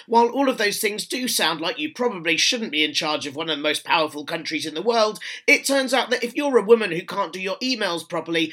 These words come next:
then how are all the angry misogynistic internet trolls going to send you dick pics? And so yes, they're gonna vote for a K K K endorsed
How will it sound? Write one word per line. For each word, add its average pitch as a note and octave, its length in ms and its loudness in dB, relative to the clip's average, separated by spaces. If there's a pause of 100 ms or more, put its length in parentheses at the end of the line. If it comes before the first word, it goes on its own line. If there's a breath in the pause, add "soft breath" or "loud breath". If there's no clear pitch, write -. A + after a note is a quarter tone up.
(160 loud breath)
then A3 160 2
how A3+ 240 4
are A#3+ 60 6
all A3 180 0
the G#3+ 180 -4
angry G3+ 320 2
misogynistic E3+ 840 -4
internet A3+ 400 -2
trolls D3+ 280 -6 (200 loud breath)
going D3+ 240 0
to G3 120 -6
send B2 320 -2
you C3+ 160 -10
dick - 260 -6
pics? - 380 -6 (200 loud breath)
And F3 180 -2
so G3 160 2
yes, F3+ 360 2 (160 loud breath)
they're A#3 200 6
gonna A#3 160 6
vote F3 260 -2
for E3 120 -4
a C#3+ 100 -4
K G#3+ 220 0
K F#3 200 0
K E3 240 2
endorsed D3 460 -4